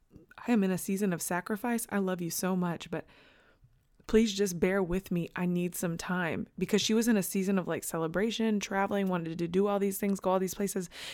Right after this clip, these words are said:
And every time I told her no, she was just like, "What the hell is happening with our friendship? Like, what's going on?" I'm like, "Please just bear with me. Just trust me.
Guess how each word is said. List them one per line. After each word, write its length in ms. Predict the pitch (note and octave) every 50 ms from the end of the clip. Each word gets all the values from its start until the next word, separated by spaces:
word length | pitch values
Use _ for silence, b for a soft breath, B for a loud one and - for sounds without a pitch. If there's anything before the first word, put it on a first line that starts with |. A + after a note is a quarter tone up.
| B B
And 80 | -
every 120 | G3 G#3 G#3+
time 140 | - G3+ G#3
I 80 | G3+
told 220 | G3+ G3+ F#3+ F#3+ F#3
her 100 | F3 E3+
no, 540 | E3+ F3 F#3+ A3+ D4 D4 A3 F#3 F3 E3+ E3+ B B B B
she 160 | B - G#3
was 80 | G3+ F#3+
just 200 | F#3 F3+ - -
like, 440 | F3+ E3+ E3 D#3+ D#3+ - - - _ _ _ _ _ _
"What 260 | - F3 F3+ G3+ G3 G3+
the 80 | G3+
hell 120 | F#3 G3+ G3
is 100 | F#3 -
happening 260 | F#3+ F#3 F#3+ F#3+ F#3
with 100 | F#3 E3+
our 100 | D#3+ D#3+
friendship? 360 | - - G#3+ G#3+ G3+ - -
Like, 160 | - - -
what's 140 | F3+ F3 -
going 200 | - F#3+ F#3+ F#3
on?" 160 | F#3+ F#3 -
I'm 100 | - F3+
like, 220 | F#3 F3+ E3+ - -
"Please 440 | - - G3 G#3 G#3 G#3+ G#3+ G3+ B B B B B B B B -
just 220 | F#3 - G3 - -
bear 160 | F#3+ F#3+ F#3
with 180 | F#3 F#3 -
me. 80 | F#3+ F3+
Just 240 | E3 E3+ E3 - -
trust 280 | - F#3 F#3 - -
me. 220 | G3 F#3 F3+ F3+